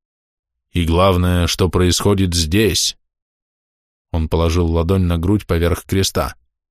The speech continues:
"В тебе самом. Чудо не обратить течение реки вспять и не передвинуть горы. Чудо измениться самому, передвинуть свои грехи и пагубные привычки —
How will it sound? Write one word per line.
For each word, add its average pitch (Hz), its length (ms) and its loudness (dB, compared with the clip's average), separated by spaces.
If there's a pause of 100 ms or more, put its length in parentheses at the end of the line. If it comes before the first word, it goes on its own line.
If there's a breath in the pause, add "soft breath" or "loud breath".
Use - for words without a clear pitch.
(760)
"В - 100 -16
тебе 92 380 4
самом. 98 640 2 (1160)
Чудо 139 440 4
не 127 100 6
обратить 123 580 4
течение 139 540 2
реки 123 320 4
вспять 104 480 0
и 92 60 2
не 95 140 4
передвинуть 113 640 4
горы. 98 440 2 (840)
Чудо 110 400 4
измениться 95 600 2
самому, 92 720 2 (680)
передвинуть 120 680 4
свои 120 240 2
грехи 117 440 4
и 120 40 4
пагубные 113 580 4
привычки — 98 720 0